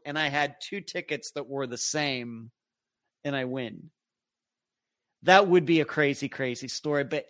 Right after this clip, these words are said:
I just started thinking about it, and I was like, "What if that happens?" And what if I, I'll be like, "You know, Ed,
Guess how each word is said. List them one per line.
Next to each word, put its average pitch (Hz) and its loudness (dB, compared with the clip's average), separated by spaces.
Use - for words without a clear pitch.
I 180 -2
just 185 0
started 185 2
thinking 175 -2
about 135 4
it, 131 0
and 160 0
I 170 2
was 156 0
like, 156 4
"What 196 2
if 196 0
that 165 0
happens?" 156 -4
And 143 -4
what 185 6
if - 2
I, 170 0
I'll 165 2
be 160 2
like, 151 4
"You 156 0
know, 185 10
Ed, 180 10